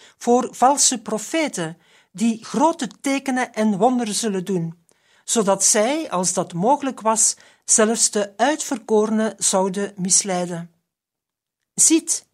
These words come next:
zegt Jezus, "ik heb het u voorspeld."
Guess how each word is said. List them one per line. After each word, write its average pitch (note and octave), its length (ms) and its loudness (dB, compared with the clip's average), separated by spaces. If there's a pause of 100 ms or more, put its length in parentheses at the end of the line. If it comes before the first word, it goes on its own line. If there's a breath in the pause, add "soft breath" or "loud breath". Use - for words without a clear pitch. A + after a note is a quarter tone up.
zegt - 380 -6
Jezus, F3+ 500 0 (260 loud breath)
"ik F#3 260 -8
heb - 220 0
het - 220 -8
u A#3+ 280 -4
voorspeld." - 840 -6